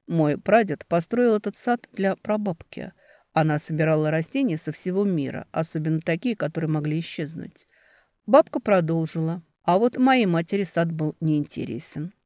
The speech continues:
Но его сохранили и будут сохранять. Кая вёл меня по дорожке. Вдоль бордюра поднималась лаванда, и робкие маргаретки выглядывали из травы.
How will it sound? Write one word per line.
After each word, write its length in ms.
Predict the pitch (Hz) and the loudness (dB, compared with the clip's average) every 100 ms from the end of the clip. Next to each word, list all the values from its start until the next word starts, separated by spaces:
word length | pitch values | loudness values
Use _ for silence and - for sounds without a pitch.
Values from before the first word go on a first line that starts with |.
| - | -2
Но 120 | 359 | 0
его 160 | 269 | 0
сохранили 720 | 254 247 247 240 165 123 120 160 _ _ _ - | -2 -2 2 2 2 -2 -8 -12 _ _ _ 0
и 200 | 208 - | 2 2
будут 360 | 160 156 175 - | -2 -2 -4 -6
сохранять. 800 | - 170 - 156 147 - - - _ _ _ _ _ - | -6 -6 -4 -6 -6 -10 -14 -20 _ _ _ _ _ 2
Кая 320 | 320 311 - | 4 6 2
вёл 220 | 170 254 | 2 4
меня 260 | 269 202 247 | 4 2 -2
по 200 | - 180 | -4 -2
дорожке. 760 | 202 190 160 147 - - 151 - _ _ - | 0 0 -2 -6 -12 -12 -12 -14 _ _ -6
Вдоль 280 | 165 175 170 | 4 4 4
бордюра 640 | 165 160 156 170 233 190 - - | 2 2 2 2 2 2 -4 -4
поднималась 580 | 156 151 143 175 202 | 0 0 0 -2 -2
лаванда, 680 | 208 196 156 135 135 151 170 - _ _ - | -4 -2 -2 -4 -6 -8 -10 -14 _ _ -2
и 160 | 175 - | 0 2
робкие 440 | 175 165 - 156 | 2 0 -2 0
маргаретки 640 | 156 156 151 165 208 - | 0 2 2 2 0 -2
выглядывали 580 | 147 147 151 160 156 147 | -4 0 0 0 -2 -4
из 100 | 147 | -4
травы. 560 | - 160 147 143 131 | -4 -2 -2 -4 -8